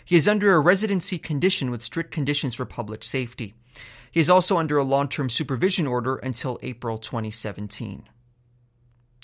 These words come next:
Kingston City Council authorized a budget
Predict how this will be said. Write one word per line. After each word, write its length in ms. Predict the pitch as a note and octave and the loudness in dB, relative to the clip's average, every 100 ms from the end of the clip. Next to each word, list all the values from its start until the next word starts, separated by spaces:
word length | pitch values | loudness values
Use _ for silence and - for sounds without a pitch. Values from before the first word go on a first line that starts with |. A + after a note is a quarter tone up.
| - _ _ - - - - _ - | -20 _ _ -20 -20 -20 -20 _ -8
Kingston 360 | - B3 - A3+ | 0 2 2 2
City 280 | - A#3 - | 2 -2 0
Council 420 | G3 A3+ - G#3 | 0 0 2 2
authorized 540 | E3 G3 G#3 F#3+ E3 | 2 2 2 2 2
a 40 | C3 | 0
budget 400 | - F3+ B3 | 2 2 2